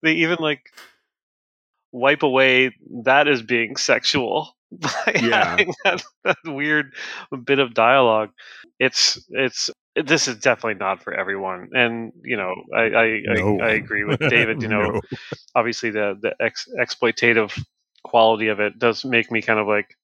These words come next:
Speaker 1: definitely bristle at the idea of s-, recommending it to anyone.
Speaker 2: Yeah.
Speaker 1: But also, I'm a grown-ass man, and reading this, it just made me laugh, and it's not going to
Speaker 2: <laughs>
Speaker 1: change the way I view, uh, men or women <laughs> in this world at this point in my life.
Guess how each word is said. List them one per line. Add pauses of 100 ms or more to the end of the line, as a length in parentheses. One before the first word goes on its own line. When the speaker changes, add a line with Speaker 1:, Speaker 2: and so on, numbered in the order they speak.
(840)
Speaker 1:
definitely
bristle
at
the
idea
of
s-,
recommending
it
to
anyone. (420)
Speaker 2:
Yeah.
Speaker 1:
But
also,
I'm
a
grown-ass
man,
and
reading
this,
it
just
made
me
laugh,
and
it's
not
going
to
Speaker 2:
<laughs>
Speaker 1:
change
the
way
I
view,
uh,
men
or
women (220)
<laughs>
in (120)
this
world
at
this
point
in
my
life.